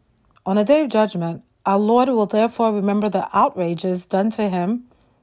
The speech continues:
and he will come to exact the punishment they deserve. He will therefore judge his cause, but he will judge likewise that of the elect.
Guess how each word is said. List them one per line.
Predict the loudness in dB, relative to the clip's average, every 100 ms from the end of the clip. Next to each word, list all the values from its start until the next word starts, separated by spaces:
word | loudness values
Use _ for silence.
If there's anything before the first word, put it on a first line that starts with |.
| _ _ _ _
and | 0
he | 4
will | 4
come | 4 0 0
to | 0
exact | 0 4 2 2
the | -4
punishment | -2 -2 0 -2 -4 -2
they | -4
deserve. | -4 -2 0 2 0 -8 _ _ _ _ _ _ _ _ _ _ _ _ _ _
He | 0
will | 4 4
therefore | 4 2 0
judge | 2 2 2
his | -4 -2
cause, | 0 2 0 -4 -14 _ _ _ _ _ _ _ _ _
but | 2 2
he | 4
will | 4 4
judge | 4 2 2
likewise | 2 2 2 2 2 -2 -10
that | -2 0 0 -2
of | -8 -2
the |
elect. | 0 2 0 0 -4 -18 -20